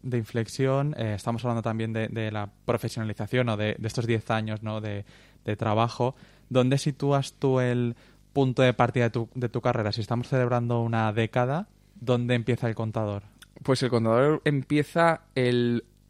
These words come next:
Speaker 2: uno de enero del dos mil once.
Speaker 1: Vaya,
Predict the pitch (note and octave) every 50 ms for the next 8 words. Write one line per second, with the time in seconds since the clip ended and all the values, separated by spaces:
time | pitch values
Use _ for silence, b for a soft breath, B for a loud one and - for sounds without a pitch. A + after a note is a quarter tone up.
0 | _ _ - B2+ B2+ C3 C#3 C#3 C#3 C3+ C3 C3 B2 A#2+ A#2 A#2+ B2+ C3+ C#3 D3
1 | D3+ D#3+ E3+ E3+ E3+ - - _ _ _ - - A2+ A#2+ B2 B2+ C3 C#3 C#3+ C#3
2 | C3 A#2+ G#2+ A2+ A#2 A2+ A2 A2 A2 G#2 - - F#2+ F2+ - _ - A#2 G#2+ G#2+
3 | G#2+ A#2+ B2+